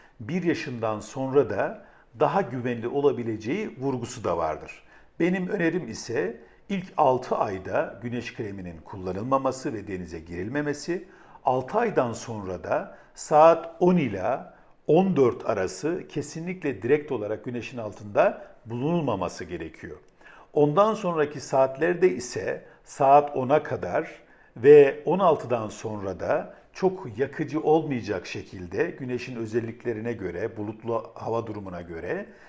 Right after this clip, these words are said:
kısa süreli de olsa ki burada en az on, on, on beş dakika olmak üzere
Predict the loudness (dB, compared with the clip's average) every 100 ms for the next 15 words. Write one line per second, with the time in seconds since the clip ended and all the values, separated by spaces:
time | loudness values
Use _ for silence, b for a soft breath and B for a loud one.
0 | B B -14 -12 0 2 2 -2 0 0
1 | -4 -2 -2 -2 -4 -6 -6 -8 -6 -6
2 | -6 -6 -8 -6 -6 -6 -10 -8 -6 -6
3 | -6 -6 -8 -14 -14 -14 -12 -12 -14 -14
4 | -12 -10 -6 -8